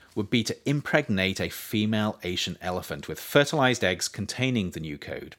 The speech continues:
But Asian elephants are endangered, and no one's likely to allow such cutting-edge experimentation on the precious few that are still around.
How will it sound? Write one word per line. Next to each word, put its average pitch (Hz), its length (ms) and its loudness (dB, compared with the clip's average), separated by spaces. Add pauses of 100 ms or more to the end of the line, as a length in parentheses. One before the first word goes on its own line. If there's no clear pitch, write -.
(220)
But 180 120 0
Asian 262 260 2
elephants 156 480 6
are 139 60 2
endangered, 107 640 2
and 170 240 2
no 208 140 4
one's 247 300 0
likely 120 340 4
to 104 140 -2
allow 95 280 2
such - 320 -4
cutting-edge 101 540 -2
experimentation 95 960 0
on 95 120 -6
the 87 60 -4
precious - 460 -6
few 82 340 -8
that 82 160 -6
are 80 40 -6
still - 320 -2
around. 85 480 0